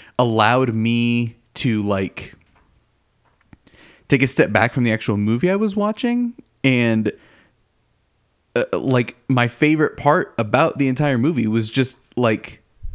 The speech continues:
thinking about how it was made, and just, again, how confident the filmmaking is. It's, I don't know, it's, it's like, it's,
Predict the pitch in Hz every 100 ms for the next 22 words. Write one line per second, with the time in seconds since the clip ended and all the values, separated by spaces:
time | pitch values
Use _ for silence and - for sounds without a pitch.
0 | - - - - _ _ _ _ _ _
1 | _ _ 160 156 147 120 113 - 104 110
2 | 104 - 123 113 117 113 113 - 117 -
3 | 110 104 104 - - 117 117 98 65 -
4 | - 110 107 113 - - - - - 139
5 | 95 110 107 - - 127 123 131 107 104
6 | - - _ - 117 123 113 101 - -
7 | - 139 120 - 135 147 107 113 - 139
8 | 120 143 123 127 - -